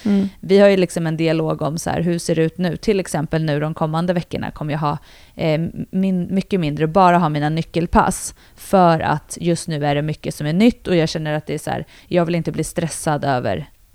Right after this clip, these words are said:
Speaker 2: varken träningen eller att jag inte hinner träna, eller att, för jag vill, jag vill träna, men jag vill inte bli stressad, och då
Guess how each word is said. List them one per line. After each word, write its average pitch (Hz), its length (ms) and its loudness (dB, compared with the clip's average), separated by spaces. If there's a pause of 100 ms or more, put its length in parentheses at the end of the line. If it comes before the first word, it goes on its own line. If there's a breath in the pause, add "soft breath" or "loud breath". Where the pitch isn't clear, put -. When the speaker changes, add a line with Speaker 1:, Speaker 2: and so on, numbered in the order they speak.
Speaker 2:
varken 147 380 -4
träningen 190 540 0
eller 226 240 -2
att 220 180 0
jag 196 100 -2
inte 165 160 -6
hinner 156 260 -4
träna, 151 340 -6
eller - 120 -6
att, 156 100 -10
för - 160 -2
jag 151 100 2
vill, 143 260 -2
jag 185 160 2
vill 233 200 0
träna, 147 360 -2
men 160 120 -4
jag 156 60 -2
vill 156 100 -4
inte 147 140 -6
bli - 100 -8
stressad, - 500 -8
och 156 100 -4
då 160 180 -2